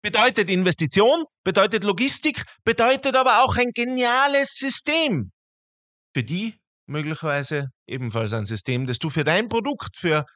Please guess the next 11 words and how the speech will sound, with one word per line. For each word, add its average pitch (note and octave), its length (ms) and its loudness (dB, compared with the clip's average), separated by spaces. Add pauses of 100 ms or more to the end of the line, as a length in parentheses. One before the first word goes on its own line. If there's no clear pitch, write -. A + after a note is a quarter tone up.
(340)
deine G3+ 880 0
Vision, G#3+ 760 0
für F#3+ 140 0
dein G#3+ 260 0
Unternehmen G#3 640 0 (380)
dir F#3 80 2
überlegen C3+ 340 -2
solltest. F#2 360 -8
Vielleicht C#3+ 460 0 (380)
ist - 200 -6
Miete D3+ 640 -2